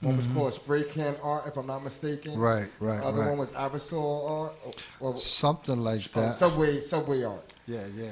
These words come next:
Speaker 1: And a lot of your, s-, your, the people that you name is actually in that book.
Speaker 2: Yeah, yeah.
Speaker 1: Like, like, a lot of their stuff. So
Speaker 2: Mm-hmm.
Speaker 1: th-, very influential at the time. Um, are you hailing from Harlem, if I'm not mistaken?
Speaker 2: Well, I was born,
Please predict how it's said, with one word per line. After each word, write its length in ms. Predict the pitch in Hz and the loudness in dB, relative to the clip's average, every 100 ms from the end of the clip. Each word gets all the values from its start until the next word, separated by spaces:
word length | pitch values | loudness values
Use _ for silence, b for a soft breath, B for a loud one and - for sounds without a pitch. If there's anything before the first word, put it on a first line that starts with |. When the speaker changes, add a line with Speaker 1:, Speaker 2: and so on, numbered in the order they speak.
| 101 | -6
Speaker 1:
And 100 | 143 | -4
a 40 | |
lot 220 | 139 170 170 | 0 2 2
of 80 | |
your, 140 | 165 156 | 4 2
s-, 240 | 151 - - 135 | 0 -4 -8 -8
your, 480 | 139 147 147 143 131 | -2 2 2 2 0
the 80 | 123 | -4
people 280 | - 156 156 | -8 -6 -2
that 140 | 139 | -2
you 100 | 143 | -2
name 360 | 156 156 139 - 127 | 0 0 -2 -4 -8
is 200 | 123 - | -8 -6
actually 400 | 139 135 135 131 | -8 -8 -10 -8
in 160 | 135 135 | -8 -4
that 320 | 135 123 113 | -4 -4 -8
book. 220 | 120 117 - 127 | -8 -6 -4 6
Speaker 2:
Yeah, 380 | 147 135 95 90 - 110 107 | 8 8 6 -4 -10 -8 -4
yeah. 200 | 104 87 | -2 -2
Speaker 1:
Like, 180 | 113 127 | -4 -8
like, 220 | 123 - | -8 -8
a 100 | 120 | -8
lot 280 | 120 139 139 | -6 -4 -2
of 60 | 131 | -4
their 120 | 127 | -4
stuff. 500 | - 151 117 95 - - 139 | -6 -4 -6 -8 -16 -10 -4
So 260 | 156 156 | 0 2
Speaker 2:
Mm-hmm. 100 | 170 190 | 2 0
Speaker 1:
th-, 60 | 131 110 | -4 -2
very 380 | 156 170 165 147 - | 4 4 4 0 -4
influential 580 | 143 - 143 147 139 147 | -8 -6 -4 -2 -2 -2
at 60 | |
the 80 | 135 | -4
time. 380 | 131 151 135 113 B B B | -4 -4 -4 -8 B B B
Um, 160 | 139 131 - | -6 -6 -2
are 160 | 143 | 0
you 160 | 147 190 | 0 0
hailing 320 | 202 190 180 | 0 0 -2
from 160 | 180 156 | -4 -4
Harlem, 480 | 135 156 165 170 175 | 0 0 0 -2 -6
if 40 | 151 | -6
I'm 80 | |
not 160 | 147 147 | -4 -4
mistaken? 480 | 151 170 160 175 190 B B - | -6 -4 -4 -6 -10 B B 4
Speaker 2:
Well, 300 | 165 160 - - | 8 8 6 4
I 100 | 165 | 8
was 220 | 190 151 | 10 10
born, 240 | 120 135 | 10 12